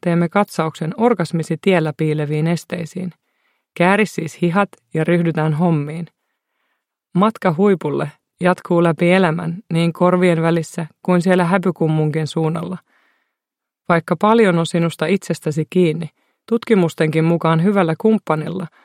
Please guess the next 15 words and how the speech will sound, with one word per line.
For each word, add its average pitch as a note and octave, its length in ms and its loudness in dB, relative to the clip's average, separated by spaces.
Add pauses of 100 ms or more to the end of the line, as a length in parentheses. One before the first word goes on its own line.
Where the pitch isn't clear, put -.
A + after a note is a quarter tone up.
(340)
on E3+ 140 2
oma A3+ 280 2
tärkeä D#3+ 420 -2
osuutensa D#3 600 -2
asiassa. - 540 -8 (1600)
Toivon G#3+ 300 4
matkallesi E3 600 0
kohti D#3+ 280 -4
huippua D#3 460 0
monenlaisia D#3 680 2
nautinnon D3+ 500 0
hetkiä. D#3 480 -8 (540)
Vie E3+ 160 4
lapset F#3+ 460 0
hoitoon, D#3+ 520 0